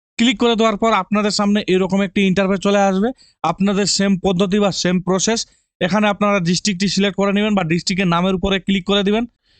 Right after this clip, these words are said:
ক্লিক করে দেওয়ার পর এখানে আপনি ডিস্ট্রিক্টের নাম পেয়ে যাবেন, অর্থাৎ আপনার ডিস্ট্রিক্টের under-এ যেসব অ্যাসেম্বলি কনস্টিটিউশন রয়েছে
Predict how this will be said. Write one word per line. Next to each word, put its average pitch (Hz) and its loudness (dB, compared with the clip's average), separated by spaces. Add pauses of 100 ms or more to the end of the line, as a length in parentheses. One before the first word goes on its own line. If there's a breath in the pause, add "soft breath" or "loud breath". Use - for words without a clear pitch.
(200)
ক্লিক 226 2
করে 226 2
দেওয়ার 208 0
পর 220 2 (120)
এখানে 196 0
আপনি 190 -2 (120)
ডিস্ট্রিক্টের 185 0
নাম 190 2
পেয়ে 196 0
যাবেন, 208 -2 (140)
অর্থাৎ 170 -2 (140)
আপনার 190 -2 (100)
ডিস্ট্রিক্টের 196 0 (100)
under-এ 185 0 (420 loud breath)
যেসব 185 0 (100)
অ্যাসেম্বলি 190 0 (100)
কনস্টিটিউশন 180 0 (120)
রয়েছে 190 -2